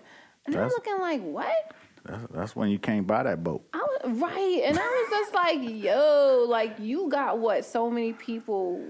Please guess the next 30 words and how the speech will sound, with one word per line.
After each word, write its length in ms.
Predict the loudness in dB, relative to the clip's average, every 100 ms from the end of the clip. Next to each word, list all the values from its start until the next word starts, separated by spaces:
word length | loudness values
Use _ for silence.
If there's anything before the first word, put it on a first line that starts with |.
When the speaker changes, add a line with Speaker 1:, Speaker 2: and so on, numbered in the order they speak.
| -6
Speaker 1:
would 220 | -6 -6
kill 260 | -4 -4
for, 340 | -4 -6 -4 -4
and 280 | -4 -6 -6
you 100 | -8
still 380 | -8 -2 -2
not 240 | 0 -4 -6
satisfied 720 | -8 -6 -6 -8 -8 -6 -6
that 200 | -8 -8
you 80 | -4
hating 360 | 0 2 0 0
on 200 | 0 0
this 160 | -4 -6
other 300 | -2 -2 0
dude." 380 | -2 -2 -2 -4
'Cause 140 | -6 -10
he, 100 | -12 -12 -18 0
Speaker 2:
But 60 | 2
Speaker 1:
I 40 |
was 80 | 4
Speaker 2:
see, 160 | 6 6
Speaker 1:
like, 80 | 4
"When 120 | 4
does 160 | 2
it 140 | 2 0
stop?" 560 | 0 0 2 0 -4 2
Speaker 2:
but 140 | 2
see, 160 | 4 2
it 80 | 6
don't. 300 | 6 4